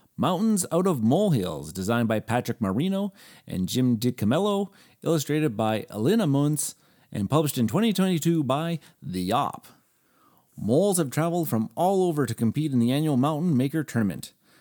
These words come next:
Competitors show their skill based on how high they can pile their molehills and by how many mountains they control.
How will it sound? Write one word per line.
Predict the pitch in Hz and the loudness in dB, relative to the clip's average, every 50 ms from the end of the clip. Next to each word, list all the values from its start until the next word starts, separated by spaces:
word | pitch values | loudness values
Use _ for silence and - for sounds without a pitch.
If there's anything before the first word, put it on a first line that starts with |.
| _ _ _ _ - | _ _ _ _ -6
Competitors | - 92 85 98 120 131 147 143 156 156 135 | -4 -2 0 0 0 2 2 2 2 0 0
show | - - 131 151 156 | 0 0 2 2 2
their | 156 147 135 | 2 2 0
skill | - - - - 120 127 143 160 160 | -2 -2 -2 0 0 2 2 2 0
based | 127 98 - 151 151 143 - | 0 0 0 0 0 0 -2
on | 143 131 113 | -2 0 0
how | 104 113 147 175 190 170 | -2 -2 -2 -2 -4 -4
high | 139 151 156 143 131 131 | -4 -6 -4 -4 -4 -4
they | 131 139 | -4 -2
can | 117 120 113 | -2 -2 -4
pile | - - 135 131 139 143 143 | -4 -6 -6 -4 -2 -2 -2
their | 127 127 120 113 | 0 0 0 2
molehills | 113 143 175 190 156 98 87 92 95 104 - | 2 0 0 0 -2 -2 -4 -4 -4 -6 -4
and | - 110 101 90 | -4 -2 0 0
by | 113 113 | 0 0
how | 107 90 104 160 190 196 | 0 -2 -2 -2 0 0
many | 175 165 165 165 160 | 2 2 2 2 2
mountains | 143 127 120 110 98 113 120 123 98 | 2 2 2 2 2 0 0 0 0
they | 95 90 90 | -2 -4 -4
control. | - 98 104 - - 208 202 175 98 67 - - | -4 -4 -6 -4 -2 -2 -2 0 -2 -4 -6 -10